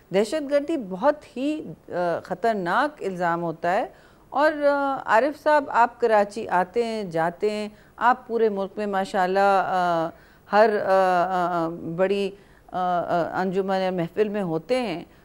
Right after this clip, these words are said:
तो आप तो लोगों को जाती तौर पे भी जानते हैं कौन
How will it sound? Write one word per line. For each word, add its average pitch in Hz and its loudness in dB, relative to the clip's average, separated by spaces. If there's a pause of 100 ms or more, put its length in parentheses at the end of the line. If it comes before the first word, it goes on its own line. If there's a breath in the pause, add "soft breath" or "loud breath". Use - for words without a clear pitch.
(120)
तो 269 -2
आप 262 4
तो 320 2
लोगों 277 0
को 277 -2
जाती 180 0
तौर 254 2
पे 226 0
भी 214 -6
जानते 175 -2
हैं 240 -6
कौन 226 -2